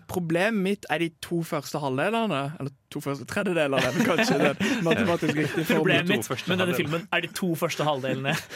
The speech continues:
Speaker 1: Eh, så
Speaker 3: Og de
Speaker 1: jeg
Speaker 3: to
Speaker 1: tror
Speaker 3: siste også, for så vidt.
Speaker 1: <laughs> så jeg tror kanskje jeg hadde gitt han en firer.
Speaker 3: Ok.
Speaker 1: For det er ikke det at han er
Speaker 2: Mm.
Speaker 1: fullstendig crap, det er bare mer det, jeg synes de bommer på veldig mye.
Speaker 3: Mm.
Speaker 1: Eh, og jeg synes det er, det er en midt på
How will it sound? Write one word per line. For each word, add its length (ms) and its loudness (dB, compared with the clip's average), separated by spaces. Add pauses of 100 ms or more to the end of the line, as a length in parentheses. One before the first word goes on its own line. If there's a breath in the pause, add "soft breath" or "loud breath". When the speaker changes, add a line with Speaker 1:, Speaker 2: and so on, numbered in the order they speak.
(260)
Speaker 1:
Eh, 340 2
så 280 -6
Speaker 3:
Og 20 2
de 80 6
Speaker 1:
jeg 40 -2
Speaker 3:
to 60 0
Speaker 1:
tror 100 0
Speaker 3:
siste 220 2
også, 140 2
for 80 -6
så 100 -4
vidt. 400 0
Speaker 1:
<laughs> 40 -2
så 80 2
jeg 100 -4
tror 160 0
kanskje 320 0
jeg 80 0
hadde 160 0
gitt 240 -2
han 140 -4 (100)
en 160 0
firer. 480 -4 (380)
Speaker 3:
Ok. 240 -14
Speaker 1:
For 180 -8
det 80 2
er 60 -4
ikke 100 0
det 80 2
at 100 -2
han 80 2
er 100 2
Speaker 2:
Mm. 120 -8
Speaker 1:
fullstendig 560 -2
crap, 240 -2
det 100 0
er 60 2
bare 120 0
mer 140 0
det, 120 0 (160)
jeg 120 0
synes 300 -6
de 100 -2 (420)
bommer 440 0
på 160 -2
veldig 300 2
mye. 260 0 (160)
Speaker 3:
Mm. 300 -8 (400 soft breath)
Speaker 1:
Eh, 240 2
og 100 -10
jeg 100 0
synes 140 -4
det 80 0
er, 140 0
det 180 -2
er 60 2
en 80 2
midt 240 -4
på 100 -4